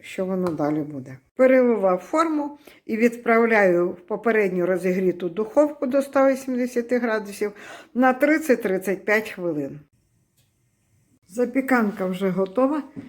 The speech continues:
Я дістала її з духовки, прикрасила і зараз будемо смакувати. Доброго ранку! У нас сьогодні смачна запіканка до кави.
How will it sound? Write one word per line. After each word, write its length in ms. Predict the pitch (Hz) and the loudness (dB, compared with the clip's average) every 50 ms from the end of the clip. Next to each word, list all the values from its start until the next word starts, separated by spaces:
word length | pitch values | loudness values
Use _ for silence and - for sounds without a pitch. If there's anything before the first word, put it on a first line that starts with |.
| - _ _ - | -20 _ _ 0
Я 160 | 220 226 226 | 2 4 4
дістала 560 | 214 220 247 240 - - 240 226 208 190 190 | 4 2 -2 -4 -2 0 0 2 2 2 2
її 260 | 185 185 185 180 175 | 2 2 2 0 0
з 80 | 170 165 | -2 -4
духовки, 600 | 165 175 180 - - 254 277 277 277 - - 269 - - _ _ _ _ _ _ _ _ | -6 -8 -10 -4 -2 0 0 0 -2 -8 -14 -18 -18 -18 _ _ _ _ _ _ _ _
прикрасила 720 | - 202 196 202 214 214 214 240 240 - - 240 247 240 240 - - _ _ _ _ _ _ _ | -4 -4 -2 0 0 2 2 2 0 -2 -6 -6 -6 -6 -8 -10 -16 _ _ _ _ _ _ _
і 80 | _ 185 | _ -6
зараз 380 | 180 196 196 202 220 214 208 196 | -2 0 0 0 0 0 -2 -4
будемо 440 | 175 165 175 175 185 190 185 190 | -4 -6 -4 -2 0 0 0 -2
смакувати. 720 | 185 185 - 190 180 180 180 - 160 139 127 139 - _ - - _ _ _ _ _ _ _ _ _ _ _ _ | -4 -6 -8 -8 -10 -8 -8 -10 -12 -12 -12 -14 -18 _ -20 -20 _ _ _ _ _ _ _ _ _ _ _ _
Доброго 280 | 277 269 262 247 240 220 | 0 2 2 4 4 4
ранку! 400 | 202 202 196 196 208 208 - 240 | 4 2 0 0 -4 -4 -4 -2
У 20 | |
нас 240 | 214 202 202 196 196 | 0 0 0 -2 0
сьогодні 320 | - 208 190 185 196 190 185 185 - - _ _ | -2 -2 0 0 -2 -2 -4 -6 -14 -20 _ _
смачна 580 | _ - - 226 226 220 226 - 233 220 208 208 | _ -2 2 4 4 4 4 2 2 4 4 4
запіканка 760 | 180 202 185 - 208 - - 226 220 240 262 254 262 262 247 240 - - - _ _ _ _ | 2 0 -2 -2 -8 -2 0 2 2 2 2 0 -4 -6 -6 -6 -10 -16 -20 _ _ _ _
до 260 | - 180 247 262 254 262 | 4 6 6 6 6 2
кави. 640 | - 269 247 214 190 175 170 156 156 160 165 165 | 0 2 4 4 4 4 2 0 -2 -6 -6 -10